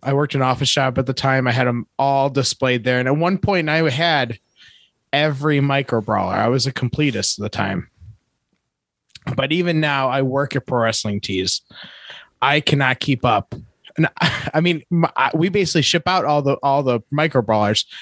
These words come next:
I cannot keep up with all the micro brawlers. There's so many out there, uh, which is exciting 'cause there's,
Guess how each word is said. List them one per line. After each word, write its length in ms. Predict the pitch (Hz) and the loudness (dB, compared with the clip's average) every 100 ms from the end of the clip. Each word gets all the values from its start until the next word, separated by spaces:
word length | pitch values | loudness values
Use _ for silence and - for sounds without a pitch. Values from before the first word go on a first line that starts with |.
| - - - | -20 -20 -4
I 220 | 123 156 | 0 0
cannot 400 | 165 135 135 127 | 0 0 0 0
keep 240 | - 127 131 | -2 -2 0
up 200 | 113 - | -2 -2
with 140 | 131 | -2
all 160 | 156 190 | 0 0
the 80 | 165 | 0
micro 300 | 175 - 147 | 0 -2 -2
brawlers. 400 | 113 107 113 110 | 0 2 2 2
There's 180 | 135 - | 0 0
so 240 | 175 175 | 0 0
many 260 | 165 151 143 | 2 2 2
out 240 | 135 123 | 0 2
there, 240 | 110 101 - - - - _ | 0 -2 -8 -20 -20 -20 _
uh, 240 | - 95 95 | -6 -4 -4
which 240 | - 175 | -2 -2
is 60 | 190 | 0
exciting 460 | 196 - 233 220 185 | 0 0 2 2 0
'cause 140 | 160 | 0
there's, 280 | 151 135 | 0 0